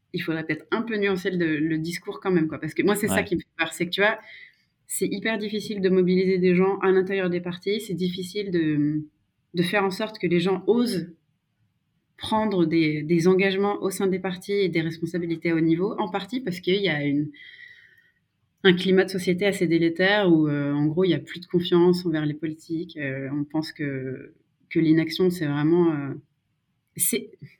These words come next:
Speaker 1: c'est, c'est compliqué parce que c'est une faute collective, c'est vrai.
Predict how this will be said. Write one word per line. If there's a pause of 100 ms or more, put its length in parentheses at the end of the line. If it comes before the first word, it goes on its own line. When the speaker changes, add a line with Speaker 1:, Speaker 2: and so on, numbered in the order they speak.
(200)
Speaker 1:
c'est,
c'est
compliqué
parce
que
c'est
une
faute
collective,
c'est
vrai.